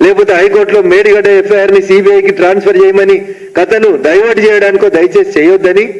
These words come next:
నిజాయితీగా తెలంగాణ సమాజం పక్షాన గట్టిగా నిలబడతా, కొట్లాడతా అని చెప్పినటువంటి ముఖ్యమంత్రి గౌరవనీయులు రేవంత్ రెడ్డి గారు,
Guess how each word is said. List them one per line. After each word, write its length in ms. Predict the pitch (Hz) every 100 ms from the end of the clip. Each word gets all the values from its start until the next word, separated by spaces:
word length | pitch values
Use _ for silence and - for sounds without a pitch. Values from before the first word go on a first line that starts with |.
| - - - _ _
నిజాయితీగా 760 | 151 156 214 208 208 208 226 233 - - - -
తెలంగాణ 460 | 160 202 220 208 208
సమాజం 440 | 185 185 196 196
పక్షాన 480 | 185 175 - 196 165 - - - - _ _ _ 151
గట్టిగా 240 | 165 214
నిలబడతా, 500 | 190 185 202 202 214
కొట్లాడతా 540 | 202 185 190 202 202 190
అని 120 | 185
చెప్పినటువంటి 460 | 180 185 180 175
ముఖ్యమంత్రి 580 | 160 - 196 190 190 196 196 - - -
గౌరవనీయులు 420 | 156 185 185 180
రేవంత్ 420 | 160 160 196 202 202
రెడ్డి 220 | 190 175
గారు, 380 | 165 165 453